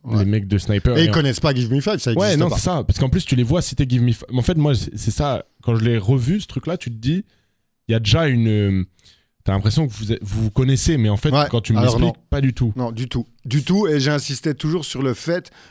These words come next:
Speaker 1: euh, t'oublies pas, hein, t'oublies pas de dire Give Me Five, c'est important. Parce que je voulais que ce Give Me Five,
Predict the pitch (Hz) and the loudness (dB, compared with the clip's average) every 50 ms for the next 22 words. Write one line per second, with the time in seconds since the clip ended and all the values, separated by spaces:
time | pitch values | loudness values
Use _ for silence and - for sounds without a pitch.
0 | - 135 139 139 135 - - 143 135 139 156 131 - 175 165 151 143 143 - - | -6 -4 -4 -4 -4 -4 -8 -8 -8 -6 -6 -6 -6 -6 -6 -6 -10 -12 -12 -10
1 | - 131 135 143 - 165 165 156 123 117 143 - - 113 151 170 151 175 165 143 | -8 -6 -6 -4 -4 -4 -6 -6 -4 -6 -6 -6 -4 -4 -2 -2 0 0 -2 -2
2 | - - 160 156 120 - - 135 135 131 - 147 - - 135 113 107 - - - | -4 -4 -6 -6 -6 -6 -6 -6 -6 -4 -6 -8 -10 -10 -14 -14 -14 -18 -18 -12
3 | - 131 117 113 123 139 143 175 180 - - 139 131 120 117 143 143 135 139 131 | -10 -8 -8 -6 -6 -6 -6 -6 -8 -8 -8 -8 -8 -8 -8 -8 -6 -4 -4 -6
4 | 120 - 156 160 165 170 | -6 -6 -6 -6 -6 -6